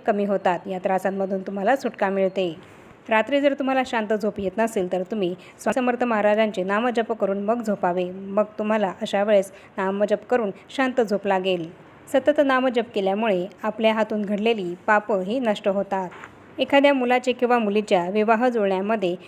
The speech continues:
काही अडचणी निर्माण होत असतील किंवा जुळलेला विवाह हा सारखा सारखा मोडत असेल किंवा वैवाहिक जीवनामध्ये काही अडचणी असतील,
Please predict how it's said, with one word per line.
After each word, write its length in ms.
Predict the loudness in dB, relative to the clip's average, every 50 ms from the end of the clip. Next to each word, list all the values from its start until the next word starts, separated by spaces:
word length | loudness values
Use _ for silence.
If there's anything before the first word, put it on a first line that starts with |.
| -20 -8 -2
काही 280 | 0 2 2 2 0 -2 0
अडचणी 380 | 0 0 2 2 0 2 2 2
निर्माण 340 | 2 2 2 2 2 0 0
होत 140 | 0 2 2
असतील 340 | 2 2 0 -2 -4 -4 -4 -8 -14 -20 -8 -2
किंवा 200 | 2 4 4 4
जुळलेला 480 | 6 6 6 6 6 6 6 4 4 2 2
विवाह 400 | 2 4 4 6 6 6 6 4 4
हा 220 | 4 2 2 2 0 -4 -10 -20 -20 -20 -18
सारखा 400 | -8 -2 0 0 2 2 2 2
सारखा 320 | 2 4 2 2 4 4 4
मोडत 340 | 4 4 4 4 2 2 2
असेल 260 | 0 0 -2 -4 -2 -2
किंवा 240 | 0 0 2 2 4
वैवाहिक 420 | 6 6 6 8 6 4 4 2
जीवनामध्ये 600 | 0 0 0 2 2 2 2 2 0 0 -2 -2
काही 280 | 0 2 2 2 2 0
अडचणी 480 | 0 0 0 2 2 2 2 4 4
असतील, 440 | 2 2 2 0 -2 -2 -2 -2 -4